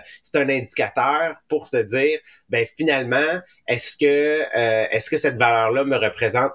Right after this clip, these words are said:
vraiment, vraiment bien, OK ? Donc oui, à travers mes lives, à travers tous les moments où est-ce que j'ai à prendre la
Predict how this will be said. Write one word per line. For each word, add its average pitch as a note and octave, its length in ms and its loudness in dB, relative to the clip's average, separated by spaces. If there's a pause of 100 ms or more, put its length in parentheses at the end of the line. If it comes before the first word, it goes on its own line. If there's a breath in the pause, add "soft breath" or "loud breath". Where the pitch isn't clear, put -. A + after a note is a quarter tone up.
vraiment, A#2+ 680 0 (100)
vraiment A2+ 480 0
bien, G2+ 280 -2 (140)
OK ? A2 240 -4 (420 loud breath)
Donc C3 280 0
oui, F3 260 2
à C3 140 2
travers C3+ 480 0 (120)
mes A#2+ 180 0
lives, A#2+ 420 2
à B2 140 0
travers C3+ 400 0 (260 loud breath)
tous A#3 120 0
les G#3 100 4
moments D#3+ 260 4
où D3 140 4
est-ce - 160 -4
que B2+ 100 2
j'ai C3+ 220 4
à A#2+ 80 0
prendre C#3 460 -2
la A#2+ 300 0